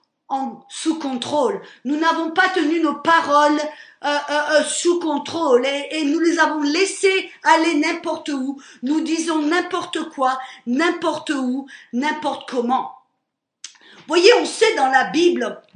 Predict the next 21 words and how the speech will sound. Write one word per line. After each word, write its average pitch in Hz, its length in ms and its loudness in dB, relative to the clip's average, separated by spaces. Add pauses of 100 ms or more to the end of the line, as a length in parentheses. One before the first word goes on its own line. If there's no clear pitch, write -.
aucun 320 340 -2
problème 285 480 -4
à 254 80 -4
ce 254 160 -8
sujet, 254 560 -10 (340)
que 339 220 -2
quand 349 240 2
Dieu 240 340 2 (220)
parle, 320 440 6 (360)
il 277 140 -4
y 294 100 4
a 277 80 4
toujours 349 400 2
de 302 60 -2
la 311 100 0
puissance, 320 560 -2 (360)
il 294 200 -2
produit 294 380 -2
toujours 320 340 0
des 262 100 -4
résultats. 240 680 -6